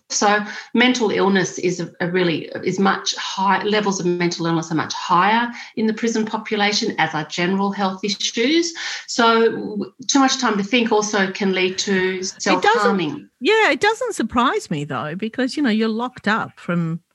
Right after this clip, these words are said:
Speaker 2: society and you're locked up from people you love and you're locked up from your social network and whatever. You know how we all have this fear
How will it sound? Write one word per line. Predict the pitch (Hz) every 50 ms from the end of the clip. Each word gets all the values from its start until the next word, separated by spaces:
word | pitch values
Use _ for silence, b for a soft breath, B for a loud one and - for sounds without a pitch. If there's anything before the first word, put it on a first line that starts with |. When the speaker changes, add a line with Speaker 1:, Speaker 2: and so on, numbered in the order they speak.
| _ _
Speaker 2:
society | - - 185 - - 196 202 165 175 175 165 160 151
and | 165 180
you're | 175 160
locked | 170 175 180 175 180 180 _ -
up | 165 160 - _
from | - - 165 160 160 165 165 170 - _ _
people | - 190 170 170
you | 165 160 160 165
love | 175 214 277 262 196 170 165
and | 180 175 180
you're | 165 170
locked | 175 165 - -
up | 139 - -
from | - 151 156
your | 139 139
social | - - 190 175 175 - 151 151
network | 180 247 285 - - 202 196 165 156 - -
and | 151 151 147
whatever. | 147 165 165 160 151 - - - B B B B B B B B B B
You | - 196 220
know | 226 240
how | 226 202 180
we | 170 170 160 -
all | - 180 170 160 180
have | 170 170 170 151 170 -
this | 160 156 151 - -
fear | - - 170 160 - - 82 170 202 254